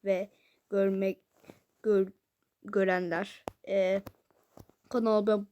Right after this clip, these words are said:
bir abone olabilir mi arkadaşlar? Küçük bir abone sadece ya. Kesinlikle <laughs> dilencilik yapmıyorum. Neyse arkadaşlar, bu videonun sonuna geldik. Daha bir, e, şey istiyorsanız,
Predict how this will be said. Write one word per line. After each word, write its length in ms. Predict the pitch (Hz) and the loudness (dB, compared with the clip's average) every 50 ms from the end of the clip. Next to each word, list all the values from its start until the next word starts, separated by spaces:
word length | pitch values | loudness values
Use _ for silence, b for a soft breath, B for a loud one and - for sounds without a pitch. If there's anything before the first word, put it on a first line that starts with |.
| - | -6
bir 180 | - 214 - 208 | -4 -2 -2 -2
abone 260 | 208 202 208 202 196 | 0 -2 -2 -2 0
olabilir 360 | 196 196 196 190 190 190 190 | 0 0 0 0 -2 -4 -6
mi 120 | 190 185 180 | -6 -8 -8
arkadaşlar? 400 | 175 - - 190 190 - 196 202 _ _ _ | -12 -12 -14 -16 -14 -14 -16 -18 _ _ _
Küçük 320 | - 277 - - _ - 226 | -18 -16 -16 -16 _ -6 -4
bir 80 | 233 | -2
abone 360 | 226 214 208 202 202 196 196 | -2 0 0 0 0 0 -2
sadece 400 | 196 - 190 190 190 185 180 - | -2 -4 -6 -4 -4 -4 -6 -6
ya. 220 | 175 160 104 - - _ _ _ _ _ _ _ _ _ _ _ _ _ _ _ _ _ _ - - 220 _ | -8 -8 -8 -10 -14 _ _ _ _ _ _ _ _ _ _ _ _ _ _ _ _ _ _ -18 -18 -16 _
Kesinlikle 600 | - 233 233 - - 262 262 262 - - 269 269 | -8 -8 -6 -4 -2 0 0 0 2 2 0 0
<laughs> 0 | |
dilencilik 840 | - - - - 285 277 262 269 254 247 226 233 254 247 - - - | 0 -2 -6 -2 0 2 4 4 4 2 2 -2 -4 -6 -8 -8 -8
yapmıyorum. 500 | 254 240 - 226 208 202 196 202 208 - - B 381 370 349 339 320 302 294 277 254 B B - | -8 -8 -8 -8 -6 -4 -4 -4 -4 -6 -8 B -8 -8 -6 -8 -10 -10 -12 -14 -16 B B -18
Neyse 160 | - - 202 | -12 -8 -8
arkadaşlar, 380 | 202 208 208 202 220 220 202 | -6 -6 -6 -4 -4 -6 -4
bu 60 | 202 202 | -6 -8
videonun 520 | 190 202 202 190 208 208 208 208 208 202 | -6 -6 -4 -2 -2 -2 -2 -2 -2 -4
sonuna 260 | 196 - 208 190 196 | -4 -4 -4 -2 -2
geldik. 400 | 202 208 202 202 196 208 - - B B B B B B B B B B B _ _ _ - | 0 0 0 -2 -2 -4 -8 -14 B B B B B B B B B B B _ _ _ -8
Daha 420 | - 123 - - 214 135 - - - - _ _ _ _ _ _ _ - | -8 -6 -2 0 0 0 -2 -4 -14 -20 _ _ _ _ _ _ _ -12
bir, 240 | - 214 208 185 - _ _ _ _ _ _ _ _ - | -8 -6 -6 -6 -8 _ _ _ _ _ _ _ _ -4
e, 300 | - 202 196 190 185 190 | -2 2 2 4 2 2
şey 380 | 202 - - 208 202 196 - - _ | 0 0 0 2 0 0 0 -6 _
istiyorsanız, 840 | 202 - - - - 202 208 202 226 226 220 240 247 - - - | -20 -20 -18 -12 -10 -8 -8 -6 -4 -4 -4 -4 -6 -8 -16 -20